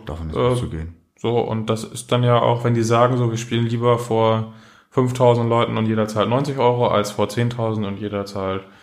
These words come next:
Speaker 2: siebzig Euro, dann ist das zwar eine Mathematik, die ich nicht verstehe, aber wenn's ihnen Spaß bringt.
Speaker 1: Du würdest auch nicht für Metal sterben.
Speaker 2: Nee, vielleicht für Speak Metal.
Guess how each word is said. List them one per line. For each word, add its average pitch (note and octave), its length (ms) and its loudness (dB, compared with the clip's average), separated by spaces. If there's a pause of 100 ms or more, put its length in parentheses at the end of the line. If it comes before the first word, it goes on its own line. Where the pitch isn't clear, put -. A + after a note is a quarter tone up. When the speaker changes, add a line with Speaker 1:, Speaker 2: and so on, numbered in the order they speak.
(140)
Speaker 2:
siebzig - 400 -6
Euro, B2 320 6
dann G#2+ 160 2
ist G2+ 160 -4
das G#2 120 -2
zwar G#2 180 2
eine G#2 80 0
Mathematik, G2+ 480 -2
die G#2+ 120 -2
ich G#2 60 -4
nicht G#2 140 -4
verstehe, A2+ 440 0
aber F#2+ 440 0 (880)
wenn's G2+ 160 -4
ihnen F2+ 100 -8
Spaß F2+ 300 -4
bringt. F#2+ 260 -6 (160)
Speaker 1:
Du G2+ 100 -6
würdest F#2+ 220 0
auch E2+ 100 0
nicht F2 140 -4
für - 80 -4
Metal E2+ 240 -2
sterben. E2 560 -8 (1040)
Speaker 2:
Nee, G#2 340 0
vielleicht C#3 240 2
für D#3 100 2
Speak - 240 -4
Metal. E2+ 260 -10